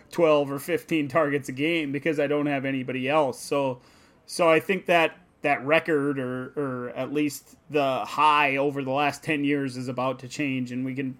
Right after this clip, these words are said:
pretty much guarantee that. But I think your point is well taken there, Ryan, that it, it's not guaranteed to be in the one fifties and one sixties and one seventies like we've seen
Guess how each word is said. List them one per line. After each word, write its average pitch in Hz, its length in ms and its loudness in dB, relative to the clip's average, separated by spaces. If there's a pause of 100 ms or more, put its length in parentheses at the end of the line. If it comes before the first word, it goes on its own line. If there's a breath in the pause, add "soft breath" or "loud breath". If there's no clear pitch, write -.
pretty 156 220 -2
much 131 240 -6
guarantee 151 560 -2
that. 117 500 -6 (480 loud breath)
But 165 400 8 (140)
I 156 80 2
think 240 180 -2
your 175 80 0
point 208 300 -2
is 139 120 -2
well 156 260 4
taken 165 480 2
there, 120 220 -4
Ryan, 127 720 -4
that 127 500 0 (760 soft breath)
it, 175 140 0 (220)
it's - 180 -2
not 180 300 4
guaranteed 208 680 0
to 185 60 -4
be 165 180 4
in 156 80 4
the 151 80 0
one 147 300 0
fifties 147 580 0
and 143 140 -2
one 147 160 -2
sixties 147 560 -4
and 143 100 -4
one 139 160 -2
seventies 160 560 -2
like 143 180 -2
we've 139 200 -4
seen 151 440 -2